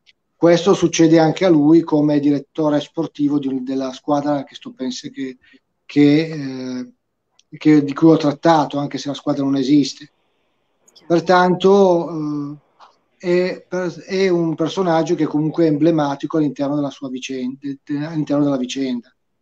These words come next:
Speaker 2: Sì, si può dire che sia il perno attorno al
Speaker 1: Sì,
Speaker 2: quale gira
Speaker 1: si
Speaker 2: il
Speaker 1: può,
Speaker 2: la
Speaker 1: si può dire, si può dire.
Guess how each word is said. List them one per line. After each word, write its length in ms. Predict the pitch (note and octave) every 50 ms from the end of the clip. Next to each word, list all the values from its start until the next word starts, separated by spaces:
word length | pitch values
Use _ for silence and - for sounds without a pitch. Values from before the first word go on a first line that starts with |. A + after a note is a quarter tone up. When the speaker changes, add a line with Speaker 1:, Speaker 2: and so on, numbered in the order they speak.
| _ _ _
Speaker 2:
Sì, 400 | - - - C#4+ G#3+ F#3+ E3+ - _ _ _ _ _ _
si 160 | _ - -
può 120 | - - G#3
dire 240 | A3+ A#3+ A#3 A3+
che 80 | A3+ A3
sia 580 | G#3 - G#3+ G#3+ G#3 G3 G3 G3 F#3+ F#3+ G3 - _ _ _ _ _ _ _ _ -
il 160 | E3+ F#3 G3 F#3+
perno 840 | - F#3+ G3 G3 F#3+ F#3+ G3 G3 F#3+ F#3+ F#3+ F#3+ F#3+ F#3+ F#3 F#3+ F#3+
attorno 320 | F#3+ F#3+ - G3 F#3 F#3
al 80 | F#3+ G#3
Speaker 1:
Sì, 100 | G3 D#3+
Speaker 2:
quale 400 | - F#3 F#3+ F#3 F#3+ F#3 F#3+ F#3
gira 440 | - - G3 G#3 G#3 G3+ F#3+ G3 F#3
Speaker 1:
si 60 | F#3
Speaker 2:
il 100 | G3 F3+
Speaker 1:
può, 220 | E3+ G#3 G3+ F#3+ F3
Speaker 2:
la 100 | E3 D#3 - - - - _
Speaker 1:
si 220 | - - - G3+
può 140 | - A3+ G#3+
dire, 540 | F3 D#3 D3+ D3 C#3 B2+ B2+ B2 B2 - _ _ _ _ _ _
si 180 | _ - - C#3+
può 120 | C#3 D3 C#3+
dire. 500 | C3 C3 B2+ B2+ A#2 A#2 A#2+ - _